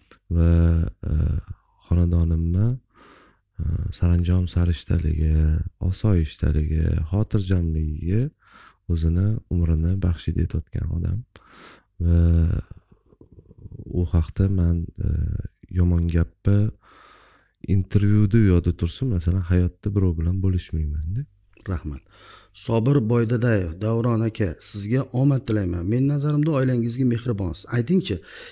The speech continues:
Speaker 2: ikkita qizaloqni otasi bo'lish qanday ekan va qizlaringizni ismlari nima?"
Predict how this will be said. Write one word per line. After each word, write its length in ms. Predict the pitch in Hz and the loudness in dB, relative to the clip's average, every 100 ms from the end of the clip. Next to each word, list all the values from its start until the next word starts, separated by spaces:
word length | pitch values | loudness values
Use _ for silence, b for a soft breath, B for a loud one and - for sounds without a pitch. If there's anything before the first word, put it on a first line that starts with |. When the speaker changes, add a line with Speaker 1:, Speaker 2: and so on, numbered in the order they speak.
| B | B
Speaker 2:
ikkita 260 | - - 156 | -8 -4 -4
qizaloqni 520 | 127 131 123 123 147 | 0 0 2 0 0
otasi 440 | 117 120 113 - | -2 -4 -4 -2
bo'lish 320 | 113 120 123 | -2 -2 -4
qanday 400 | - 117 110 104 | -4 -2 2 0
ekan 280 | 87 80 73 | 0 -6 -6
va 140 | 90 117 | -6 -6
qizlaringizni 720 | - 104 104 101 101 104 151 | -4 -2 -2 -2 -4 -4 -4
ismlari 480 | - 104 95 95 101 | -4 -4 -4 -2 -4
nima?" 200 | 78 | -4